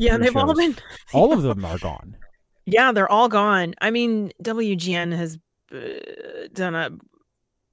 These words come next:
Speaker 1: like, gotten rid of so many people
Speaker 2: Mm-hmm.
Speaker 1: and added so many things that I do not understand. I mean, it's not that I don't understand it.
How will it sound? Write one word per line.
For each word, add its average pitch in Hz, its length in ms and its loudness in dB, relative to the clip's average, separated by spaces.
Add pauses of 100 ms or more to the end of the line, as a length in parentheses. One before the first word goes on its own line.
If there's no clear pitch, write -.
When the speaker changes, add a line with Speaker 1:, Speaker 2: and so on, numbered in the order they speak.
(240)
Speaker 1:
like, - 380 -8 (440)
gotten 175 280 -2
rid 160 160 -2
of 156 120 -8
so 185 240 -8
many 170 220 -4
people 165 580 -8 (300)
Speaker 2:
Mm-hmm. 101 180 -20 (400)
Speaker 1:
and 160 280 -6
added 160 340 -4
so 190 140 -6
many 170 200 -2
things 165 280 -6
that - 140 -10
I 165 140 -2
do 170 140 -4
not 165 180 -4
understand. 160 460 -8
I 226 80 0
mean, 240 180 0 (920)
it's - 120 -8
not 294 120 -4
that 370 100 4
I 339 80 2
don't 269 120 2
understand 190 500 0
it. 262 220 0